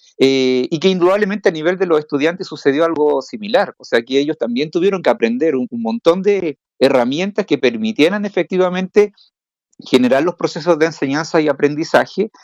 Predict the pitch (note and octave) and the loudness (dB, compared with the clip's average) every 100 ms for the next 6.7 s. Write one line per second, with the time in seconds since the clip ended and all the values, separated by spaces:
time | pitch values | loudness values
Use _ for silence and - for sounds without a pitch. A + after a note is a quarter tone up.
0 | - _ _ - D3+ F3+ F3+ - C#3 D#3+ | -20 _ _ 0 2 2 -4 -2 -2 0
1 | D#3 B2 A2 A2+ C#3 C#3 A#2 A2 E3 G#3+ | 0 2 0 0 -2 0 0 2 0 2
2 | G2+ G2+ A#2+ B2 C3+ C#3 D3 - D3 C3+ | 0 0 0 2 2 -4 -6 0 0 2
3 | C3 B2+ _ _ _ - D3+ E3 D3+ C3 | -2 -6 _ _ _ 0 2 2 0 -2
4 | A#2+ A#2 A#2 E3+ E3 C3 B2 D#3+ - E3 | 0 0 2 0 2 0 0 -2 0 2
5 | E3 D3 - B2 C3 B2 A#2+ D3+ D#3 D3+ | 0 -4 -8 -6 -4 -4 0 0 2 0
6 | C3+ A#2 A2+ D#3 D#3+ C3+ | 2 2 2 2 2 0